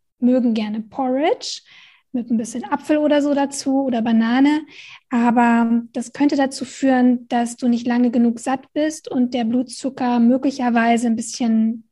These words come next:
absinkt oder zu stark ansteigt oder fällt. Und wenn wir aber eine gute Eiweiß- oder auch Fettquelle dazu nehmen, dann bleibt der Blutzucker stabiler und ich bin länger satt und habe auch weniger Heißhunger.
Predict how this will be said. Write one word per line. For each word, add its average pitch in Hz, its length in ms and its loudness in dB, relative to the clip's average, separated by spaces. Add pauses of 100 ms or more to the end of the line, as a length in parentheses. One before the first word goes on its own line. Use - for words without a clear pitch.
(140)
absinkt 247 1000 -4 (160)
oder 214 240 -6
zu 247 160 -14
stark - 340 -14
ansteigt 240 640 -6
oder 220 140 -6
fällt. 247 380 -6 (640)
Und 226 180 2
wenn 247 160 6
wir 247 160 2
aber 240 180 0
eine 233 180 2
gute 285 280 -2
Eiweiß- 262 520 0
oder 233 140 0
auch 240 80 -8
Fettquelle 254 540 -4
dazu 240 420 -4
nehmen, 240 480 4
dann 240 140 2
bleibt 247 260 -2
der 233 80 -8 (180)
Blutzucker 285 540 -4
stabiler 247 720 -2 (720)
und 254 460 4
ich - 160 -4
bin 240 160 4
länger 240 400 4
satt 226 280 -2
und 233 200 -2
habe 233 200 0
auch - 140 -10
weniger 233 460 -2
Heißhunger. 220 640 0